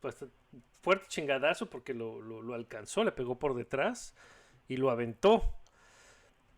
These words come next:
Entonces, pues le, le aca-, le arruinó la carrera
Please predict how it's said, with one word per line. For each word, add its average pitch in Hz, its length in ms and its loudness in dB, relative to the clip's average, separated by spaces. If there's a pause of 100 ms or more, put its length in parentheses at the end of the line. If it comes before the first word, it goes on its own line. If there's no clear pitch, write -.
(340)
Entonces, 147 500 0
pues - 300 -12
le, 120 300 0
le 139 100 4
aca-, 139 240 6
le 143 100 8
arruinó 147 400 8
la 185 160 8
carrera 135 760 6